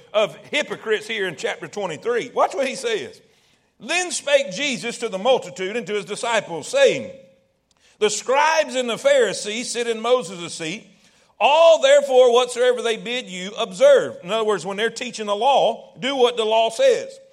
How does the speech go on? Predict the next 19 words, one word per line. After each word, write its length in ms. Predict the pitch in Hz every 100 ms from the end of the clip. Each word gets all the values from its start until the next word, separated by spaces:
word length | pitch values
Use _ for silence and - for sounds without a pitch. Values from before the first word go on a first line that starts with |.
| _ _ -
"That 320 | 208 294 294
observe 380 | 220 254 269 247
and 140 | 247
do. 320 | 277 285 139 107 _ _ _ _
But 380 | 135 247 180 170
do 280 | 302 349 359
not 320 | 349 339 269
ye 380 | 285 320 233 240
after 400 | 240 254 262 254
their 240 | 226 240
works. 640 | 240 311 302 - - - - _ _ _ _
For 200 | - 254
they 300 | 220 247 233
say," 1080 | 202 - - - 339 359 226 185 233 302 - _ _ _ _ _ _ _ _ -
y'all, 320 | 156 170 -
y'all, 280 | 180 170 160
y'all 180 | 165 170
with 160 | 208
me? 160 | 262